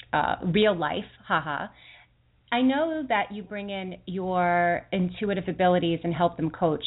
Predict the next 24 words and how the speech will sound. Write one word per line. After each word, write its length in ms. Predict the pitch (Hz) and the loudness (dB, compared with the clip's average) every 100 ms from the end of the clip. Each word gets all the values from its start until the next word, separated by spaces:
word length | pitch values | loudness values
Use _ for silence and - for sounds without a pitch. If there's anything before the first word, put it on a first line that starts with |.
| - | 0
And, 240 | 190 190 - | 0 0 -2
and 80 | 196 | 0
how 240 | 269 320 | 2 2
is 80 | 359 | 2
that 180 | 269 - | 0 0
received 500 | 202 - 214 196 - - | -6 -10 -10 -10 -10 -10
for 100 | 156 | -8
them? 320 | 147 - - | -8 -8 -12
If 80 | - - | -6 0
someone's 240 | 226 233 | 0 0
coming 260 | 214 196 185 | -2 -2 -2
in 140 | 180 180 | -4 -2
saying, 300 | 175 170 165 | -2 -2 -2
"I 60 | 160 | -4
wanna 180 | 165 | -4
build 180 | 160 156 | -6 -8
a 60 | 190 | -2
business 480 | 262 269 196 175 165 170 | 0 0 -6 -12 -12 -12
and 160 | 165 | -12
I 80 | 165 | -10
wanna, 300 | 170 170 160 - _ | -10 -10 -12 -16 _
you 100 | 170 | -14
know, 240 | 165 160 156 - 180 | -10 -10 -12 -12 -12
entrepreneurial 960 | 165 180 185 196 202 185 165 160 | -12 -12 -6 0 0 2 0 -2